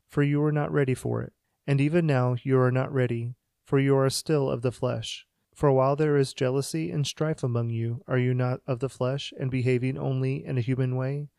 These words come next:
For when one says, "I follow Paul," and another, "I follow Apollos," are you not being merely human?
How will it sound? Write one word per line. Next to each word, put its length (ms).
For 220
when 260
one 280
says, 500
"I 100
follow 340
Paul," 500
and 140
another, 500
"I 140
follow 360
Apollos," 640
are 80
you 180
not 260
being 280
merely 360
human? 480